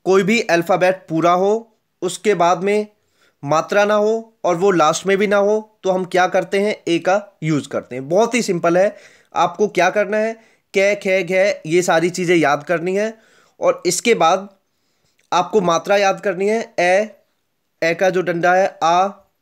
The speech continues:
जो आ के है, ई, छोटी ई की जो मात्रा है, फिर बड़ी ई है उसकी मात्रा है, इस टाइप से ये याद करनी है, बड़े आराम से आप कर सकते हैं।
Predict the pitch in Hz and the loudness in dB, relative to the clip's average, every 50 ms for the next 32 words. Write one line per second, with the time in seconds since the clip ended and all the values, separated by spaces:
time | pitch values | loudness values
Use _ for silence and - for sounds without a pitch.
0 | _ - 139 175 180 - - 143 156 160 160 196 196 196 196 202 202 202 202 _ | _ -6 -4 -4 -2 -2 -2 0 0 0 0 0 0 0 0 0 -4 -6 -8 _
1 | _ _ _ _ _ _ - 180 190 202 214 214 214 - _ _ - 175 175 175 | _ _ _ _ _ _ -4 -2 -2 0 -2 -2 -6 -10 _ _ -4 -4 -2 0
2 | 208 202 190 190 170 185 196 180 190 180 165 165 165 165 - 180 185 190 196 202 | 0 -2 -2 -2 -2 -2 0 0 0 0 2 0 0 0 0 2 2 2 2 2
3 | 196 208 185 156 139 165 156 170 202 202 170 190 185 190 202 202 208 214 208 - | 0 0 -2 0 0 -2 0 0 -2 -2 -2 0 0 2 2 2 2 0 -2 -8
4 | _ - _ _ _ _ - 175 175 - - 214 196 190 185 185 190 190 196 196 | _ -20 _ _ _ _ -4 -4 -4 -2 -2 0 2 2 0 0 0 0 2 2
5 | 202 214 202 - - 185 185 - - 196 175 170 175 208 190 190 190 190 170 147 | 2 2 0 0 -2 -2 -2 0 0 0 0 0 0 0 0 2 0 0 0 0
6 | 151 160 165 156 - 196 180 165 190 196 214 226 226 - _ _ _ _ _ - | 0 0 0 -2 -2 -2 -2 -2 -2 -4 -4 -4 -6 -10 _ _ _ _ _ -4
7 | 147 202 220 226 240 226 190 170 165 165 165 165 - 180 175 175 - - 147 123 | -2 0 0 2 0 0 0 0 -2 -4 -6 -4 -4 -4 -4 -4 -2 -2 -2 0
8 | - - 117 - - - 113 104 87 - | 0 -4 -8 -8 -10 -14 -18 -18 -18 -20